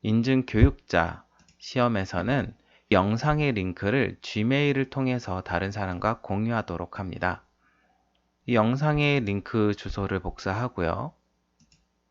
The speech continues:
지메일을 열어야겠죠.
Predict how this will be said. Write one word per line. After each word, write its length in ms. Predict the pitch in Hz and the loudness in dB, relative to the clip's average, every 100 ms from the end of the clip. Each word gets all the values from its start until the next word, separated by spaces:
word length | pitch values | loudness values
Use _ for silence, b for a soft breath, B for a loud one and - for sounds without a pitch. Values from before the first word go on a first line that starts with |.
| _ _ _ _ _ | _ _ _ _ _
지메일을 840 | - 101 104 104 104 104 120 117 | -8 -4 -2 0 -2 -2 -2 0
열어야겠죠. 840 | 92 90 95 90 - - 87 98 | 0 0 0 -2 -6 -8 -6 -4